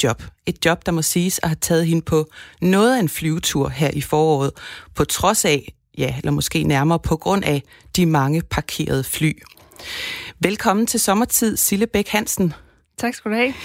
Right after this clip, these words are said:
Speaker 1: Chef for Public Affairs, fungerende pressechef i sas, og også lige velkommen til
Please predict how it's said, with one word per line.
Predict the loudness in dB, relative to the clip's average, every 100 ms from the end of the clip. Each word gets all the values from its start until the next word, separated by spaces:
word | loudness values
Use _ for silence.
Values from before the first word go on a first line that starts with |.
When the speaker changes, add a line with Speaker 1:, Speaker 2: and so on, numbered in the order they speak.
| -12 -10 -6
Speaker 1:
Chef | 0 2 2
for | 0 -4 -2
Public | 0 0 -2 -4
Affairs, | -6 -2 0 2 0 -2 -6
fungerende | -4 -4 0 0 2 0
pressechef | -2 -2 -2 -2 -2 0 -2 -4
i |
sas, | -2 2 2 0 -4 -8 _ _ _ -4
og | -2 0 0
også | -2 -4
lige | -2
velkommen | -2 0 0 0
til | -2